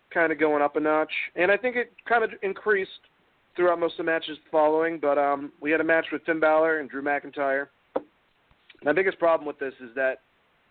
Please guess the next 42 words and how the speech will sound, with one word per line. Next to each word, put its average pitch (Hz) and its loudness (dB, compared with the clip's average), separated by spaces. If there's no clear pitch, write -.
the 151 2
interference 185 0
with 123 -16
Dolph 156 2
Ziggler, 113 -8
I 143 -4
mean, 139 -6
either 196 2
this 160 -8
is 180 -10
not 180 2
gonna 165 -4
mean 156 -4
shit, 143 0
especially 156 -4
with 143 -4
their 135 -4
new 147 -4
direction, 139 -2
uh, 104 -8
apparently, 110 -10
that 107 -12
they're 101 -12
doing. 101 -10
You 104 -16
guys 107 -6
didn't 107 -20
see 117 -12
the 98 -12
air 117 2
quotes - -8
I 95 -8
just 92 -14
did. 92 -8
Um, 160 0
or 185 2
this 170 -14
is 156 -20
gonna 170 -10
end 165 -8
up 156 -6
with 143 -4